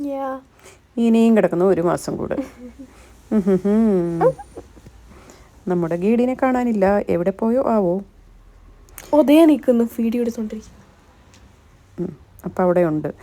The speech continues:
Speaker 2: അപ്പം നമ്മൾ actually ഇവിടെ വന്നിരിക്കുന്ന ഒരു, ഒരു സ്ഥലം കാണാൻ വേണ്ടിയിട്ടാണ്. ഈ സ്ഥലം എന്ന് പറയുന്നത് ഇപ്പോൾ കുറച്ചായിട്ട്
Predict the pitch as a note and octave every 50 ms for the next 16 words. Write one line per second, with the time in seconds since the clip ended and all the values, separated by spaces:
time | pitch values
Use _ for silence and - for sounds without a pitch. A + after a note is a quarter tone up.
0 | - - - - - - _ _ _ - G#3+ - A#3 G#3+ G3+ F#3+ F#3+ G3 G#3+ A3+
1 | A#3 G#3+ F#3+ F#3 F#3 - - - - G3+ G3 G#3+ A3 - - G3 F3+ F3+ F#3 G3+
2 | G3 F#3 E3+ E3 E3+ E3+ E3+ - F3 E3+ F3+ F3+ F3 E3+ F#3+ G#3+ - - - -
3 | _ _ _ - _ _ _ _ _ _ _ _ - G3+ A3 A#3+ - - A#3+ A3
4 | A3 A3 A3 G3+ F#3 F3+ F3 D#3+ D#3 D#3+ D#3 D#3 D3+ C#3+ - - _ _ _ -
5 | - - - - - _ - A3 A3 A3+ - - A3+ G3 F3+ F#3 G3 G#3+ A3+ A#3+
6 | A#3 G3+ F#3 F3 F3 F3 F3 F#3+ G#3 A3 - G3 - - A#3 - A#3+ A3+ A3+ A#3
7 | - - - - - C#4 C#4+ B3 F#3 D#3 D3+ - D3+